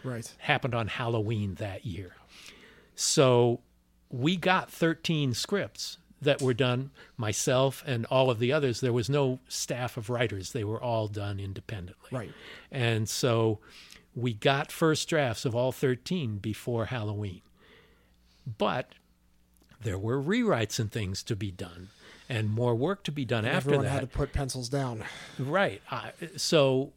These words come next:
Speaker 2: what happened was the producing partners that I had, who also represented me as managers,
Speaker 1: Yeah.
Speaker 2: um, went forward with it and said, you know, "You can still produce it and give notes and stuff." But my whole function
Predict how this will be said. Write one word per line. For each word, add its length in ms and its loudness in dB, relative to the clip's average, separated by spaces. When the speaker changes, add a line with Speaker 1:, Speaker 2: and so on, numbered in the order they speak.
Speaker 2:
what 180 -4
happened 440 0
was 500 -6
the 220 2
producing 720 0
partners 520 -2
that 120 -2
I 120 -4
had, 320 -6
who 120 -6
also 340 -6
represented 720 -8
me 140 -6
as 180 -10
managers, 640 -8
Speaker 1:
Yeah. 180 -8
Speaker 2:
um, 400 0
went 320 -4
forward 400 0
with 180 0
it 100 -4
and 80 -4
said, 340 -4
you 80 -6
know, 240 -6
"You 180 -2
can 160 -4
still 260 0
produce 460 -4
it 80 -4
and 160 -4
give 220 -4
notes 320 -4
and 80 -8
stuff." 220 -10
But 120 -10
my 180 0
whole 280 0
function 800 -4